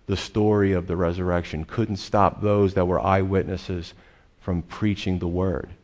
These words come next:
You know, so I, I just, just saying this, it's just where we are in our nation for, for a while now. A lot of evil, a lot of bad things. But as believers,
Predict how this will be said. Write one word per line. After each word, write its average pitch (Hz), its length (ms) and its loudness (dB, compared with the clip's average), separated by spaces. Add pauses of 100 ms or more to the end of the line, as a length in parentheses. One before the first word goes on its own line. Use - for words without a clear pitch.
(880)
You 87 140 -2
know, 90 160 4
so 95 180 0
I, 92 240 4
I 98 40 -2
just, 101 260 -2
just - 200 -4
saying 104 260 2
this, 76 220 -2
it's 85 120 -4
just 95 180 -4
where 95 200 2
we 90 140 2
are 92 260 4
in 87 300 -2
our 85 160 0
nation 87 500 -2 (220)
for, 85 260 -8
for - 200 -6
a 85 40 0
while 92 360 2
now. 76 320 -4 (540)
A - 40 -10
lot 92 200 4
of 98 80 2
evil, 110 560 0
a - 20 -8
lot 95 180 4
of 95 100 -2
bad 95 260 4
things. 87 520 -2 (520)
But 104 120 2
as 92 120 2
believers, 104 720 2